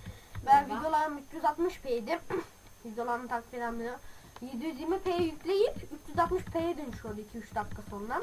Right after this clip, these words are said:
Speaker 1: Ee, render yapmadığım içinmiş. Şimdi render yapmayı anladım. Yani Camtasia Studio sekizden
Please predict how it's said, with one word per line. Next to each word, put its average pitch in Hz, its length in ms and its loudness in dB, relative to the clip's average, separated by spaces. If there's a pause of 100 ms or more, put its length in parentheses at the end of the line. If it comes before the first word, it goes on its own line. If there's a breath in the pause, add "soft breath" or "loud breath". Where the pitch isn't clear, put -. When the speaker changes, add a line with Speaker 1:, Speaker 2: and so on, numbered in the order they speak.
(960 loud breath)
Speaker 1:
Ee, 269 140 0
render 320 320 6
yapmadığım 330 420 4
içinmiş. 302 460 -2
Şimdi 311 220 -2
render 311 360 4
yapmayı 302 340 4
anladım. 294 380 2 (1300)
Yani 220 280 2
Camtasia - 500 0
Studio 247 560 -4 (140)
sekizden 277 400 -2